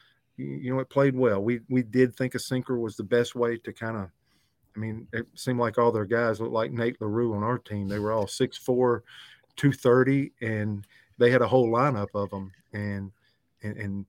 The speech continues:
you know, it's one thing to say to try to pitch and get beneath 'em. It's another thing to show the poise that I mentioned,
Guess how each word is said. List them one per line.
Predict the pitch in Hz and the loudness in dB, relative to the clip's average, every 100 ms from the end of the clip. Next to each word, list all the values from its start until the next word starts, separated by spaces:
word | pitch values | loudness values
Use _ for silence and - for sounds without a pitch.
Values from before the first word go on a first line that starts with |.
| _ _ _ _ _ _ _ _ _ | _ _ _ _ _ _ _ _ _
you | 135 | 0
know, | 127 | 0
it's | - | 2
one | 160 175 | 2 4
thing | 147 131 | 2 2
to | 113 | -2
say | - 127 117 | 0 0 0
to | 107 | 0
try | 127 117 | 0 0
to | |
pitch | - 127 120 - | 0 -2 -2 -4
and | 113 | -6
get | 120 | -6
beneath | 110 110 123 113 | -4 -2 -4 -4
'em. | 107 113 | -10 -8
It's | 127 127 | -8 -6
another | 123 135 135 | -2 0 -2
thing | - 113 | -4 -4
to | 101 | 0
show | 117 | 0
the | 104 | 0
poise | - 131 127 110 98 | 0 2 4 2 -4
that | 104 | -4
I | 98 | -4
mentioned, | 101 104 - 101 | -4 -6 -8 -12